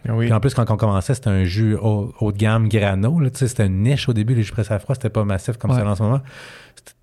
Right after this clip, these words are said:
Speaker 2: tous mes clients, c'était des yogis, là, tu sais.
Speaker 1: Ouais.
Speaker 3: Ouais.
Speaker 2: C'était sûr que si je mettais mon jus dans du verre, j'allais le vendre, un, plus cher.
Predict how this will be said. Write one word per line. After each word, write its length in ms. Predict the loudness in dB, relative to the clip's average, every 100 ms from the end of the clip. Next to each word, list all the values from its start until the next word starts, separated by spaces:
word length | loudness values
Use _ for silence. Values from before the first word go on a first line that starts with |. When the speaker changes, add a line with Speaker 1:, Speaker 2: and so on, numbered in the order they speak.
| -10
Speaker 2:
tous 100 | -6 -2
mes 100 | -2
clients, 260 | 2 0
c'était 140 | 2 2
des 80 | 2
yogis, 380 | 2 2 -2 -2
là, 120 | -4
tu 60 | -4
sais. 80 | -4 -4 -6
Speaker 1:
Ouais. 120 | -2
Speaker 3:
Ouais. 120 | -2
Speaker 2:
C'était 160 | 0 -2
sûr 400 | 0 0 0 0
que 100 | -4
si 120 | -2
je 40 |
mettais 200 | -2 0
mon 140 | -2 0
jus 100 | 0
dans 100 | -2
du 100 | -2
verre, 420 | -2 0 -2 -4 -8
j'allais 240 | -4 0 0
le 60 |
vendre, 360 | 0 0 0 -4 -10 -2
un, 180 | 0 0
plus 220 | 0 -2
cher. 420 | 0 -2 -2 -6